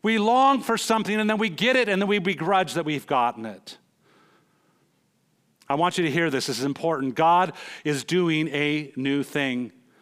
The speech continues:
But oftentimes in our humanity, we look for the next thing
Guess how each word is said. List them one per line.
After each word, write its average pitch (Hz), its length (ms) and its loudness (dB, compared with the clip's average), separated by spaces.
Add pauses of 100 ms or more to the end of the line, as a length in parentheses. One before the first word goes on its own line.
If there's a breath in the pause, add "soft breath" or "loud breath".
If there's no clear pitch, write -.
(220 soft breath)
But 175 120 2
oftentimes 190 680 2
in 180 80 0
our 165 80 2
humanity, 180 560 0
we 185 200 -2
look 190 240 -2
for 175 160 -4
the 151 140 0
next 165 420 -2
thing 147 280 -2